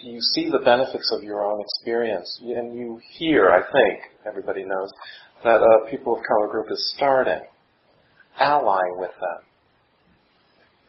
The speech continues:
Show them what worked in your group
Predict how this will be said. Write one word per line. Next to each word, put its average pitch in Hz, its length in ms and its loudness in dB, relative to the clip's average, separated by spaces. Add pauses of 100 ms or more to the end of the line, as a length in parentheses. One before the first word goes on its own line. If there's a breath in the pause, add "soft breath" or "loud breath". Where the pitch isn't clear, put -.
(640)
Show 175 480 4
them 117 380 0 (160)
what 147 440 0
worked 147 420 4
in 117 180 -6
your 131 320 -2
group 127 380 -2